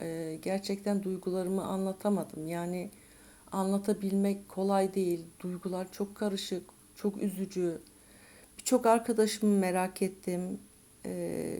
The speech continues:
çok şükür onlar da iyiler. E, inşallah tekrar güzel günler görürüz. Rabbim bir daha yaşatmasın, bir daha böyle bir acı göstermesin.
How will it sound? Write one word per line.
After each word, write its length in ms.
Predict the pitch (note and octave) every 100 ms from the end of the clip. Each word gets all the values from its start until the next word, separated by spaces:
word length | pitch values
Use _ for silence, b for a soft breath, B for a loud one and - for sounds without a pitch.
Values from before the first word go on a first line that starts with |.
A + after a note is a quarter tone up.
| -
çok 220 | - G3+
şükür 300 | - - F3+
onlar 460 | E3+ F3 E3+ D#3+ E3
da 80 | E3
iyiler. 680 | - F#3 F3 E3 D#3+ E3+ - B B B B B B B B B B -
E, 500 | - G3 F#3 F3+ F3+ -
inşallah 680 | A#3 A#3 A3+ G3+ G3 G3+ G3+ - - - - - - - - - - - - - - -
tekrar 540 | - G3+ G3+ F#3 F#3 - - -
güzel 360 | F#3+ F#3+ F#3
günler 360 | F3+ F3+ F3+ F3+
görürüz. 640 | F3 F#3+ F#3+ F3+ G3 G3 - - - - - -
Rabbim 420 | G3 G3 G#3 G#3
bir 200 | G#3+ G#3+
daha 420 | G3+ F#3 F#3 F#3+ - -
yaşatmasın, 1160 | F#3 F#3 - G#3+ G#3 F3 - F3 F3+ G3+ A3 G3
bir 200 | F#3+ F3
daha 260 | F#3+ F#3 F#3
böyle 320 | F#3 F3 F3+
bir 100 | F3+
acı 240 | F3+ F3
göstermesin. 1040 | F#3+ F3+ F#3 - G3+ G3+ E3 - F3 F3